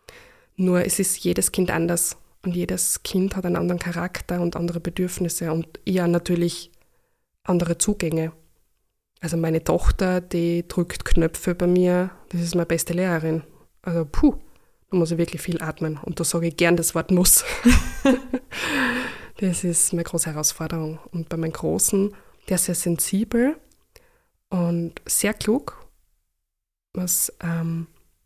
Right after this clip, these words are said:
Bedürfnisse anbelangt und auch Gefühle. Und da darf ich ganz sensibel umgehen mit ihm.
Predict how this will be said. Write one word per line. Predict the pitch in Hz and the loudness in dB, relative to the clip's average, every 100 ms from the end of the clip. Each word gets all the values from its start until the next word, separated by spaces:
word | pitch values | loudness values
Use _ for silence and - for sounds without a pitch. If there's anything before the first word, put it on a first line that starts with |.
| _ | _
Bedürfnisse | 190 - 175 180 170 147 | -6 -2 -2 -2 0 -2
anbelangt | 165 170 180 180 262 - - | -2 0 0 0 -2 -4 -4
und | 160 | -4
auch | 160 | -4
Gefühle. | - 147 - 165 170 190 320 - _ _ _ _ _ _ _ _ _ _ _ _ _ | -6 -10 -6 -4 -2 -2 -2 -8 _ _ _ _ _ _ _ _ _ _ _ _ _
Und | 180 - | -8 -4
da | 190 | -4
darf | 190 - | -4 -4
ich | 196 - | -6 -2
ganz | 180 196 247 247 - - - | 0 2 0 0 -2 0 -2
sensibel | 196 185 - 170 - | -2 -2 -4 -4 -4
umgehen | - 156 151 151 | -4 -4 -4 -6
mit | 151 151 | -6 -6
ihm. | 151 147 151 | -6 -6 -6